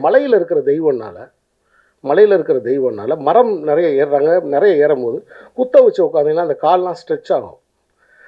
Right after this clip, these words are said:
அதனால அவங்க தெய்வத்தை வந்து அவங்க குத்த வச்சு பார்க்குறாங்க. So, அப்படி குத்த வச்சு உட்காரணும்.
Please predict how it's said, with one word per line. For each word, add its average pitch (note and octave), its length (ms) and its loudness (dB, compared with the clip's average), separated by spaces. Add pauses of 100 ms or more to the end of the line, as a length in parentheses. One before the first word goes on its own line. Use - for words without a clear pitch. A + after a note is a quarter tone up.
(160)
அதனால F#3+ 360 4
அவங்க F3+ 180 4
தெய்வத்தை E3+ 380 -2
வந்து C3+ 160 -2
அவங்க D3 160 -2
குத்த E3 200 0
வச்சு C#3 200 0
பார்க்குறாங்க. G2 420 -10 (640)
So, - 180 -2
அப்படி - 160 -2
குத்த G#3+ 260 2
வச்சு D3+ 480 0 (480)
உட்காரணும். B2 600 -4